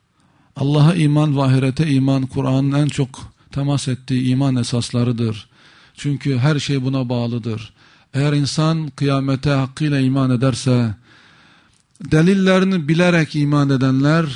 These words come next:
daha kuvvetli bir şekilde iman ederler. Eğer hakkıyla iman edecek olursa hayatı değişir,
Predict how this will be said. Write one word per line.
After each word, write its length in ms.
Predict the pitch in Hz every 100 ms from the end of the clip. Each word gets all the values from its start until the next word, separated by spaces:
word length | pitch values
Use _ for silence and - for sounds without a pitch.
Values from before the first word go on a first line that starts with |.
| 101
daha 180 | 135 156
kuvvetli 580 | 165 151 139 131 131 151
bir 60 | 139
şekilde 520 | - 131 131 131 139
iman 320 | 123 120 117
ederler. 680 | 113 110 107 104 98 95 - _ - - _
Eğer 200 | - 175
hakkıyla 500 | 165 180 175 233 208
iman 340 | 185 180 185 180
edecek 440 | 160 156 147 147
olursa 400 | 156 151 135 151
hayatı 420 | 143 143 139 151
değişir, 720 | 135 120 113 123 110 101 -